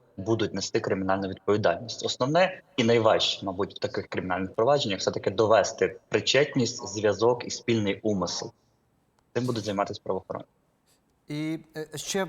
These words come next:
Speaker 2: е, Станіславу, е, хочу до, е, запитати: а якщо ці люди зараз підуть на співпрацю, умовно кажучи, прийдуть, е, в слідчі органи, в поліцію, скажуть: «Та, знаєте, було таке, просив нас про це,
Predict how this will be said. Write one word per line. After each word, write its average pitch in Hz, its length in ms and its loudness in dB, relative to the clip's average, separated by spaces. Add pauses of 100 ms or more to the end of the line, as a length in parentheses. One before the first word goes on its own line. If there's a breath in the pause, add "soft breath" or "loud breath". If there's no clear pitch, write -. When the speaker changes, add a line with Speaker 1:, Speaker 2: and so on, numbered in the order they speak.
(140)
Speaker 2:
е, 151 260 0
Станіславу, 156 500 0
е, 147 540 4
хочу 151 280 0
до, 139 280 2
е, 135 40 4
запитати: 160 560 2
а 151 160 4
якщо 156 640 4
ці 139 240 2
люди 190 380 4
зараз 165 300 2
підуть 156 300 2
на 151 100 2
співпрацю, 156 840 2 (120)
умовно 143 540 4
кажучи, 110 480 0 (200 loud breath)
прийдуть, 226 460 2
е, 160 300 6
в 147 80 0
слідчі 196 400 2
органи, 135 320 4
в 120 40 -4
поліцію, 147 460 4
скажуть: 127 380 0
«Та, 101 200 2
знаєте, 156 640 2
було 127 360 4
таке, 180 420 2 (180 loud breath)
просив 143 420 0
нас 113 180 2
про 120 180 -2
це, 113 360 2